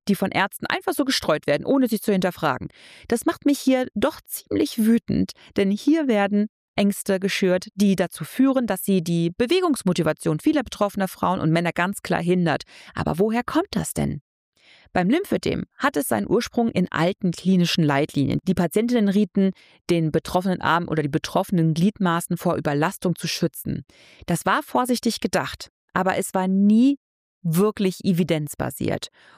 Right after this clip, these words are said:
Und wie es mit gut gemeinten Ratschlägen so geht, hat er sich vereinfacht.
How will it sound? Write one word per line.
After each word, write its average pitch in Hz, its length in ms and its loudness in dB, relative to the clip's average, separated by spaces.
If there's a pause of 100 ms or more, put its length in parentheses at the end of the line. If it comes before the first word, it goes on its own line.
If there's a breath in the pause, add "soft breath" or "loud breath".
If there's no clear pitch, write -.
(420 soft breath)
Und 208 160 4
wie 214 100 4
es 214 160 0
mit 180 160 -2
gut 208 220 0
gemeinten 180 400 0
Ratschlägen 165 560 -2
so - 180 -6
geht, 226 280 0 (220)
hat 254 160 -2
er 285 100 0
sich 254 240 -2 (140)
vereinfacht. - 760 -4